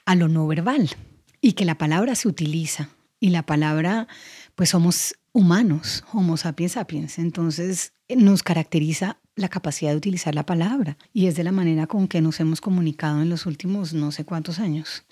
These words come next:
Por tanto, hablamos primero. Mis sesiones duran de dos horas a hora y media, más o menos, hora y media a dos horas, perdón.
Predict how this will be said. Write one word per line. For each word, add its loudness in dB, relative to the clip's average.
Por 8
tanto, 2
hablamos 4
primero. -2
Mis 4
sesiones 0
duran 2
de 4
dos 0
horas 0
a 0
hora 2
y 2
media, 2
más -2
o 0
menos, 0
hora 0
y 2
media -2
a -4
dos -6
horas, -8
perdón. -6